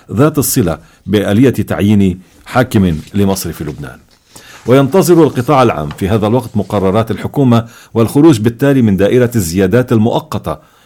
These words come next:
إلى تفاهم جدي مع مختلف القطاعات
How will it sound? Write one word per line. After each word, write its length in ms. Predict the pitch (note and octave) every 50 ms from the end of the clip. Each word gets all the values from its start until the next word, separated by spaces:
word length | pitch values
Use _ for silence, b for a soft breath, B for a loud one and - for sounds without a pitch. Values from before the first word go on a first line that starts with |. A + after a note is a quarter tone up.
| b
إلى 180 | b G2+ G#2 F#2+
تفاهم 500 | F2+ F#2+ E2+ F2+ A#2 A2+ F#2 A2 A2 A2+
جدي 640 | G#2 F#2+ E2+ F#2 F#2+ D2+ D#2 G#2+ A2+ C3 D#3+ E3 E3 b b b b b
مع 180 | F2+ E2+ D#2+
مختلف 500 | F2+ F#2 F2 - - - G#2 G2+ F#2+ -
القطاعات 640 | E2+ - - G2+ - - F#2 D2+ F#2 A2+ C3 - -